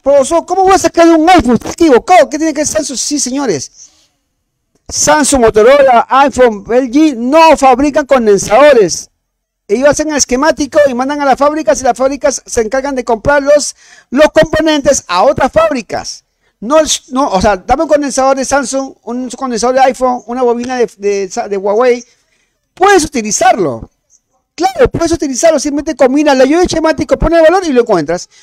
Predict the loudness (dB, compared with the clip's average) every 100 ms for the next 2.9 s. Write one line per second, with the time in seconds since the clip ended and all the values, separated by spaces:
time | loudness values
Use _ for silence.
0 | _ -2 2 4 2 0 2 0 0 -4
1 | -6 -14 -20 _ _ _ _ _ _ _
2 | -2 0 0 0 -2 -4 -6 -14 -16